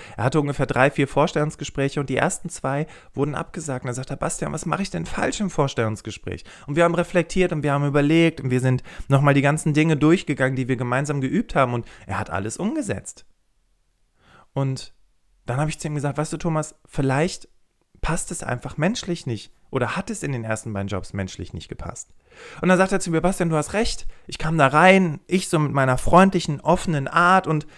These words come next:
mein Gegenüber war nur apathisch und irgendwie so kurz angebunden und dann habe ich gedacht, "Ja gut, komm, dann, dann muss ich halt, ne, noch mal ein bisschen mehr Performing und so."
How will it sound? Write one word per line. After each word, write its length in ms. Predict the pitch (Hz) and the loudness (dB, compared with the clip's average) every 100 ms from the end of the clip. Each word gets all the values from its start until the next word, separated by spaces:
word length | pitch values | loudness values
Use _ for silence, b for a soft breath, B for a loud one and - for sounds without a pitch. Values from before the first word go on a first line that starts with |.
| B B - _ _ _ _ _ _ _ _ | B B -20 _ _ _ _ _ _ _ _
mein 220 | 143 151 | 0 2
Gegenüber 500 | 156 156 156 185 180 | 4 4 4 4 4
war 120 | 165 | 4
nur 400 | 165 156 151 - _ _ | 4 4 2 0 _ _
apathisch 880 | 139 - - 135 285 - 240 - - | -4 -2 2 4 4 4 0 0 -2
und 180 | 143 131 | -2 0
irgendwie 220 | 151 147 | 2 2
so 200 | 139 131 | 2 0
kurz 400 | - - 147 - | -2 2 2 2
angebunden 920 | 123 175 190 170 185 185 175 180 175 | 2 4 4 4 2 2 0 0 2
und 160 | 135 123 | 0 -2
dann 100 | 123 | -4
habe 80 | |
ich 60 | 120 | -6
gedacht, 180 | 117 107 | -10 -8
"Ja 80 | 98 | -4
gut, 240 | 170 165 | -2 -2
komm, 180 | 165 165 | -2 -2
dann, 200 | 117 98 B B B | -2 -6 B B B
dann 140 | - 127 | -2 2
muss 160 | 160 | 2
ich 160 | 170 - | 0 0
halt, 280 | 135 127 - | 0 0 4
ne, 200 | 208 202 | 4 4
noch 160 | 139 | 0
mal 100 | 135 | -6
ein 80 | 120 | -8
bisschen 280 | - 156 156 | -4 2 4
mehr 340 | 175 175 156 | 4 4 4
Performing 760 | 151 - - 165 170 165 160 147 | 2 0 0 -2 0 -2 -4 -4
und 100 | 143 | -2
so." 260 | 147 147 | 2 2